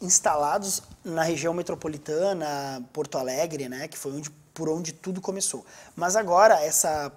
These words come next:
proliferação de máquinas sociais começou com muita força.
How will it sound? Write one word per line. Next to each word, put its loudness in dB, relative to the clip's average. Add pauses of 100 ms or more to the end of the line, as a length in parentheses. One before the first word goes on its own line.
(140)
proliferação 2
de -10
máquinas -10
sociais -2
começou -8
com -14
muita -10
força. -2